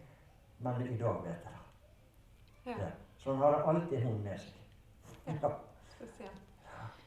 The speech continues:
Speaker 2: Ja, for han hadde vel også en, eh, dame som han skrev brev til i, eh,
Speaker 1: Ja, han hadde en venninne i Liverpool, i England.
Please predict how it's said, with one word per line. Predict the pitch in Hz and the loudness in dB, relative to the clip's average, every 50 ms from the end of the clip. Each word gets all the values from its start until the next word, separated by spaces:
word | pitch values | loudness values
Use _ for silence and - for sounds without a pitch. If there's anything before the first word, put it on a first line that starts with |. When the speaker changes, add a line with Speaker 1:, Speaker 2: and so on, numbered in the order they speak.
| - - - | -18 -6 -4
Speaker 2:
Ja, | 247 247 | -2 -2
for | 247 262 | 0 0
han | 262 254 | 0 0
hadde | 254 277 294 302 311 320 | -2 -2 -2 -2 0 0
vel | 277 196 175 202 247 | 2 2 2 2 2
også | 247 226 202 | 0 0 0
en, | 214 220 214 196 180 180 175 | -2 -2 -2 -2 -2 -2 -2
eh, | 170 165 165 165 160 - 170 170 165 165 165 165 165 | -2 -2 -2 -2 -4 -4 -4 -4 -4 -4 -4 -4 -4
dame | 180 175 196 220 240 | -4 -4 -2 -2 -4
som | 233 220 | -4 -4
han | 190 190 | -6 -8
skrev | 185 - - - 196 196 190 - | -8 -10 -10 -8 -8 -8 -6 -2
brev | 254 285 226 170 151 151 - - | 0 2 2 2 0 -4 -8 -10
til | - - 170 165 160 | -8 -6 -6 -6 -6
i, | - - 175 165 156 160 | -8 -8 -8 -8 -8 -8
eh, | 147 151 151 151 151 170 - - - - - - - 175 | -8 -10 -10 -12 -12 -14 -16 -18 -20 -20 -14 -2 2 6
Speaker 1:
Ja, | 170 160 135 120 - 147 | 8 8 8 8 6 4
han | 147 143 | 2 2
hadde | 151 165 175 180 180 175 - | 4 4 4 6 6 6 6
en | 156 147 143 139 139 135 120 113 - - - 135 | 4 4 4 4 2 2 2 2 0 0 0 2
venninne | 131 131 131 135 135 139 147 160 175 170 151 143 - 127 | 2 4 4 4 2 4 4 4 4 4 4 4 2 2
i | 120 113 113 120 123 - - - - - - - - - - - - - - - | 2 2 2 0 0 -4 -8 -12 -16 -20 -20 -20 -20 -20 -20 -20 -20 -20 -12 -8
Liverpool, | - 113 - - 87 85 - - 131 156 147 - - - - - - | -4 -4 -2 -2 -2 -2 -2 -2 -2 -4 -6 -8 -12 -16 -20 -16 -14
i | - | -12
England. | 104 107 117 120 117 110 107 123 151 165 | -8 -4 -2 -2 0 2 2 2 2 0